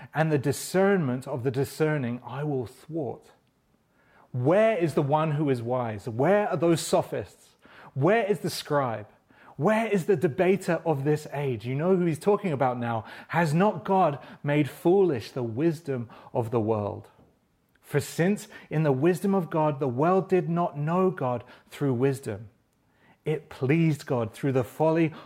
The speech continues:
of what we preach to save those who believe. For Jews demand signs, and Greeks seek wisdom, but we preach Christ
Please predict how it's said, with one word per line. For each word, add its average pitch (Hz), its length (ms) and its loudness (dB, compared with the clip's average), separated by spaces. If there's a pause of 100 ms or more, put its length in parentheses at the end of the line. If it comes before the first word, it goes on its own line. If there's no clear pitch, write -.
(100)
of 117 160 0
what 131 180 2
we 147 320 2
preach - 540 -8 (240)
to 135 100 -4
save 151 540 -2
those 127 320 -2
who 120 160 -6
believe. 104 580 -8 (800)
For - 120 -2
Jews 165 540 2
demand 147 420 -4
signs, 117 680 -10 (440)
and 127 300 -2
Greeks 151 600 0 (100)
seek 175 400 -2 (120)
wisdom, 120 640 -4 (720)
but 135 140 -4
we 135 360 0
preach 143 540 -8
Christ 147 680 -6